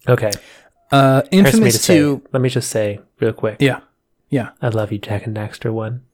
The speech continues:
Speaker 2: Pour one out. He's dead now.
Speaker 1: I'm good.
Speaker 2: Infamous two versus Spyro three. To me, this is Infamous two.
Speaker 1: Yeah. I like those Infamous
Speaker 2: I,
Speaker 1: games. Sucker Punch, right?
Speaker 2: I did too.
Speaker 1: Again?
Speaker 2: I did too.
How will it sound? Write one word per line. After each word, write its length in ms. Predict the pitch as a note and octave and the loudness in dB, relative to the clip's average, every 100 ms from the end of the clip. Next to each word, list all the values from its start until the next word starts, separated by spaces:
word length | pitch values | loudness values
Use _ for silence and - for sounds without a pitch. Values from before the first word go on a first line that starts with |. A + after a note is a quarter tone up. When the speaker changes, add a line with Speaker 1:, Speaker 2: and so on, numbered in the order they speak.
| - | -8
Speaker 2:
Pour 160 | G#2 | -6
one 160 | G#2 G#2+ | -4 -4
out. 180 | F#2+ - _ - _ _ - - _ _ - - - | -6 -12 _ -20 _ _ -20 -20 _ _ -20 -16 -8
He's 200 | C3+ A2 | -6 -4
dead 240 | G#2+ A2 | -6 -6
now. 180 | G2+ E2 | -8 -8
Speaker 1:
I'm 120 | G#2 | -8
good. 280 | G2 F#2+ - - - | -8 -8 -12 -20 -4
Speaker 2:
Infamous 440 | G3+ G3+ G#3+ F3+ | -2 0 -2 -2
two 220 | - D#3+ C#3+ | 0 2 2
versus 360 | C#3 C3+ B2+ | 0 0 0
Spyro 400 | - C3 B2+ A#2+ | 0 2 2 0
three. 400 | - - - - _ _ - - _ _ _ _ _ _ - | -2 -6 -8 -14 _ _ -20 -20 _ _ _ _ _ _ -2
To 100 | D#3+ | 0
me, 100 | D#3+ | 2
this 220 | D#3 C#3+ | 2 0
is 80 | C#3 | 0
Infamous 380 | B2+ B2 A2 - | 0 -2 -4 -4
two. 180 | A2 A#2+ - - | -6 -8 -12 -2
Speaker 1:
Yeah. 400 | C3 B2+ A2+ - _ - | 2 4 2 -6 _ 0
I 40 | |
like 140 | A3 | 2
those 140 | B2+ B2 | 2 2
Infamous 320 | A2 A#2+ A2+ | 0 0 -2
Speaker 2:
I, 40 | - | -2
Speaker 1:
games. 260 | G#2+ G#2 | -4 0
Sucker 200 | E3+ D3 | 2 2
Punch, 260 | C3+ A2+ A#2+ | 0 -2 2
right? 120 | C#3 | 4
Speaker 2:
I 40 | |
did 220 | D3+ E3 C3+ | 4 2 0
too. 160 | C3 | -2
Speaker 1:
Again? 340 | B2+ C3 C#3+ D#3 | -2 -2 -2 -2
Speaker 2:
I 60 | C#3 | -2
did 180 | C3+ A#2+ | -2 -2
too. 240 | B2+ G#2+ | -6 -8